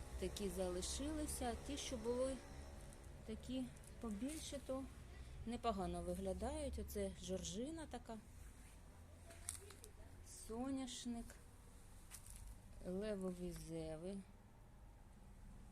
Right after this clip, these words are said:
І сьогодні ще трішки підсадила. Ось цей люпин посадила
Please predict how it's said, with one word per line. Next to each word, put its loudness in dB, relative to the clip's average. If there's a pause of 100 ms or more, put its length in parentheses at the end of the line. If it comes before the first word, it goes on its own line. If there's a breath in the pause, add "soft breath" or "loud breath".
(520)
І 2 (140)
сьогодні 4
ще 2
трішки 0
підсадила. 2 (720)
Ось 0
цей 8
люпин 4 (280)
посадила 6